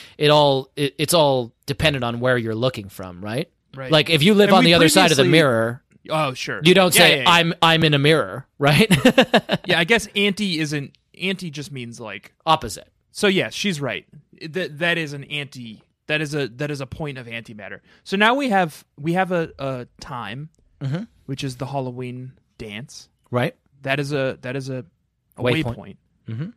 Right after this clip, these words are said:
Speaker 2: And now we've got a place potentially as well.
Speaker 1: Right.
Speaker 2: And it's the Lear's department store.
Speaker 1: Mm-hmm.
Speaker 2: This could be a gateway.
Speaker 1: Right.
Speaker 2: It's the first we've ever heard of Lear's, and we're a hundred and six books in.
Speaker 1: Right.
Speaker 2: Sorry,
Speaker 1: No.
Speaker 2: we're five books in.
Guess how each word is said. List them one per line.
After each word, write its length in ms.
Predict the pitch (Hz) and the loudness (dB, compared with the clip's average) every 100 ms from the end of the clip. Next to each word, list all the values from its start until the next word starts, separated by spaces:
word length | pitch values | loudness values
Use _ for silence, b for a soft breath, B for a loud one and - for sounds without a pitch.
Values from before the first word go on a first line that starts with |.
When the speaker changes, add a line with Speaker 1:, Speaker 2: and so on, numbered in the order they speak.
| _ _ | _ _
Speaker 2:
And 220 | 135 147 | -10 -4
now 180 | 175 208 | -2 -2
we've 140 | 208 | -2
got 180 | 170 156 | -4 -6
a 40 | |
place 800 | - - 165 165 120 - - - _ _ _ _ | -8 -14 -10 -10 -10 -16 -18 -20 _ _ _ _
potentially 580 | 147 131 113 - 113 98 | -16 -14 -16 -16 -18 -18
as 160 | 92 113 | -20 -18
well. 380 | 110 78 - _ _ _ | -16 -16 -20 _ _ _
Speaker 1:
Right. 220 | 117 95 - | -8 -8 -12
Speaker 2:
And 140 | - 131 | -16 -14
it's 160 | - | -16
the 120 | - 117 | -16 -12
Lear's 600 | 131 143 147 139 131 120 | -8 -4 -4 -4 -6 -12
department 560 | 120 - 107 - 104 | -18 -12 -12 -12 -18
store. 380 | - - - - _ _ | -20 -20 -20 -20 _ _
Speaker 1:
Mm-hmm. 240 | 127 113 92 - _ _ _ - | -6 -6 -8 -14 _ _ _ -12
Speaker 2:
This 160 | 156 | -8
could 120 | 180 | -8
be 120 | 160 156 | -6 -6
a 40 | |
gateway. 460 | 135 139 101 85 - _ _ 110 | -6 -10 -12 -16 -20 _ _ -2
Speaker 1:
Right. 240 | 120 - _ _ _ | -2 -2 _ _ _
Speaker 2:
It's 100 | 196 | -4
the 100 | 247 | -4
first 240 | 214 277 269 | -2 -4 -4
we've 140 | 226 | -2
ever 220 | 208 147 | -2 0
heard 200 | 147 202 | 2 2
of 140 | 147 - | 2 -6
Lear's, 380 | 95 76 - - | -18 -18 -20 -18
and 180 | 135 | -6
we're 140 | 175 220 | -2 -2
a 60 | |
hundred 240 | 156 147 101 | -2 -8 -12
and 80 | 123 | -16
six 240 | 123 - | -18 -18
books 300 | - - - | -18 -18 -16
in. 200 | 139 - _ _ | -18 -18 _ _
Speaker 1:
Right. 260 | 170 113 - | 2 2 -4
Speaker 2:
Sorry, 140 | 143 | -4
Speaker 1:
No. 100 | 160 | -4
Speaker 2:
we're 80 | 151 | -4
five 300 | - 143 131 | -8 -12 -12
books 200 | - - | -18 -16
in. 180 | 151 | -18